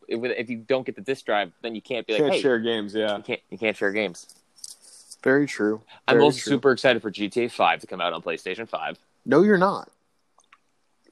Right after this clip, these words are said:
Speaker 1: I'm so excited, man.
Speaker 2: Why would you be excited?
Speaker 1: This game has been on three different console generations. Uh,
Speaker 2: You know how disgusting that is when I think about it?
Speaker 1: <laughs> uh, P S two had three different G T As.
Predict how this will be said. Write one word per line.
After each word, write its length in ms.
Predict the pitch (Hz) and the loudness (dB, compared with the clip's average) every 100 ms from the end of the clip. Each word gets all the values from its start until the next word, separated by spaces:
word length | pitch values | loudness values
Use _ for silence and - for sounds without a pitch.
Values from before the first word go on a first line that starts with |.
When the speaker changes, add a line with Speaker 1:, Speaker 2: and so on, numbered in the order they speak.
| _ - - - | _ -20 -14 -6
Speaker 1:
I'm 120 | 147 | -4
so 240 | - 233 | 4 4
excited, 400 | 170 95 87 82 | 4 -2 -4 -4
man. 180 | 120 170 | -6 -6
Speaker 2:
Why 280 | 123 180 214 | 2 4 4
would 180 | 214 196 | 2 0
you 80 | |
be 100 | 190 | 0
excited? 460 | 185 - 180 160 - _ - | 0 0 -6 -6 -10 _ -8
Speaker 1:
This 160 | 185 | -8
game 180 | - 214 | -6 -8
has 80 | 185 | -8
been 140 | 165 | -8
on 160 | 160 143 - | -8 -10 -10
three 260 | 131 156 | -10 -8
different 300 | 160 165 151 - | -10 -12 -14 -10
console 300 | 143 120 127 | -8 -6 -6
generations. 760 | 113 101 92 90 90 101 127 - - - | -6 -6 -8 -8 -14 -16 -18 -20 -16 -2
Uh, 280 | 92 95 92 | 2 6 6
Speaker 2:
You 60 | 87 | 6
know 40 | |
how 100 | 226 | 4
disgusting 680 | 185 170 - 131 127 170 160 | 2 -2 0 0 0 -2 -2
that 160 | 170 | -2
is 100 | 170 | -2
when 100 | 160 | -2
I 60 | 135 | -4
think 220 | - 135 | -4 -6
about 260 | 151 165 170 | 0 0 0
it? 160 | 180 _ _ _ _ _ - - | -6 _ _ _ _ _ -20 -20
Speaker 1:
<laughs> 640 | - _ - _ _ - | -20 _ -20 _ _ -2
uh, 260 | 110 104 95 | 2 2 0
P 160 | - 139 | -2 -2
S 160 | 143 - | -2 -2
two 160 | 135 | 0
had 220 | 127 107 | 0 -2
three 160 | 104 113 | -4 -4
different 340 | 120 123 113 | -4 -6 -10
G 160 | 98 104 | -8 -8
T 180 | 98 98 | -4 -6
As. 440 | 80 78 90 - | -4 -8 -10 -16